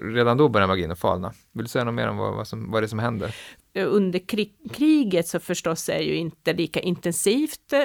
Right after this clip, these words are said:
Speaker 2: och, eh, på femtiotalet så fortsätter det ändå där, eh, fönsterskyltningen var viktig. Men man ser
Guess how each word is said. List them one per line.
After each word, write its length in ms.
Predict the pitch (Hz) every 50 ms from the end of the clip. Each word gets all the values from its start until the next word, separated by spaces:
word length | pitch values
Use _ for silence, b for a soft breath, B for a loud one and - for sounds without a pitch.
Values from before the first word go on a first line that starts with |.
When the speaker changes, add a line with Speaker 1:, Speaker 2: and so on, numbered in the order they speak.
| - -
Speaker 2:
och, 480 | - 196 185 180 185 _ _ - -
eh, 360 | 214 196 190 190 185 170 - - _
på 100 | - 202
femtiotalet 760 | 190 - - 202 190 175 - 180 175 - 233 262 247 220 214
så 100 | - 190
fortsätter 640 | - - 220 202 180 175 - 247 262 - - - 240
det 60 | 226
ändå 420 | 190 196 175 160 151 156 156 165
där, 340 | 170 185 156 156 139 147 -
eh, 720 | 120 123 151 156 156 - 71 67 58 - - - - -
fönsterskyltningen 1120 | - - 170 160 156 - - 147 160 - - 190 165 151 - - 165 156 151 156 160 - -
var 160 | - 180 165
viktig. 760 | 165 156 - 202 - - - - - - 277 302 294 285 - B B B B B B B B B
Men 240 | B 208 214 208 214
man 180 | 226 226 226 -
ser 600 | - - - 269 262 247 233 220 214 214 233